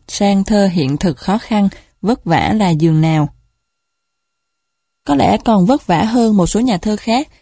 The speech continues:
như Xuân Diệu, như Tế Hanh. Đối tượng trong thơ là những người con trai, con gái đang yêu nhau, hoặc những người dân ở một làng quê đánh cá. Nói gọn lại là những con người.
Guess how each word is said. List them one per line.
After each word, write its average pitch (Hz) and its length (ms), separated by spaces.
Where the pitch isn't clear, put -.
như 220 200
Xuân 214 360
Diệu, 147 280
như 220 220
Tế 214 240
Hanh. 220 300
Đối 214 140
tượng 156 320
trong 208 240
thơ 214 300
là 185 100
những 160 240
người 190 180
con 202 240
trai, 208 280
con 202 220
gái 196 200
đang 220 200
yêu 208 160
nhau, 208 360
hoặc 185 160
những 175 200
người 202 180
dân 214 220
ở 190 100
một 214 180
làng 175 240
quê 214 200
đánh 190 200
cá. 202 340
Nói 180 340
gọn 151 320
lại 127 300
là 165 240
những 147 260
con 208 280
người. 170 300